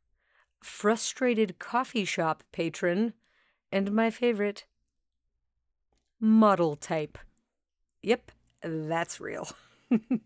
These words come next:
So when it comes to either being a blank slate or being very specific and standing out, both are useful. This is definitely a both and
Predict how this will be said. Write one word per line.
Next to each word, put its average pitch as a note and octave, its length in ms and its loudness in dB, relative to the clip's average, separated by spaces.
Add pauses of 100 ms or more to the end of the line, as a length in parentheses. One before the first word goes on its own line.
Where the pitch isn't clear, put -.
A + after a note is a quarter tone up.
(400)
So - 180 -2
when G3+ 120 4
it G3+ 80 -2
comes C#4 300 -2
to A3 340 0 (580)
either G#3+ 360 6
being F3+ 340 -2
a E3 40 -2
blank E3 300 -2
slate D#3 460 -4
or F3 240 2
being D#3+ 340 -2
very D#3 180 -2
specific A3 680 -6 (240)
and D#3+ 100 -6
standing E3+ 460 -6
out, A3+ 380 -2 (920)
both A3 440 2
are F3 120 2
useful. F3+ 640 -4 (640)
This F3 260 0
is F3 160 -4
definitely E3 720 -4 (460)
a F#3+ 80 0
both E3+ 340 0
and D#3+ 400 -6